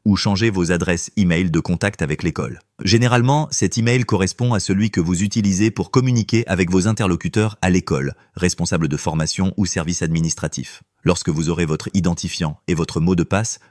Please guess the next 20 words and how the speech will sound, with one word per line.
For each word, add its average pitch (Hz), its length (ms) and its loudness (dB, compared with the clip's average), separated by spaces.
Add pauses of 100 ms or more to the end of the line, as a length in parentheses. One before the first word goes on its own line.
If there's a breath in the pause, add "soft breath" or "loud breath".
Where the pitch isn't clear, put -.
vous 92 180 0
aurez 95 300 0
accès 120 440 -2
aux 85 140 4
différents 101 400 0
services 95 480 -2
numériques 98 580 2
intégrés 92 460 2
à 78 80 2
l'école, 107 460 0 (240 soft breath)
parmi 90 260 2
lesquels 110 480 0
le 80 160 4
mail, 92 400 0 (240)
la 78 120 0
suite - 280 -2
Microsoft 85 640 -2
trois 92 220 0
cent 95 200 -4
soixante-cinq, 85 800 -4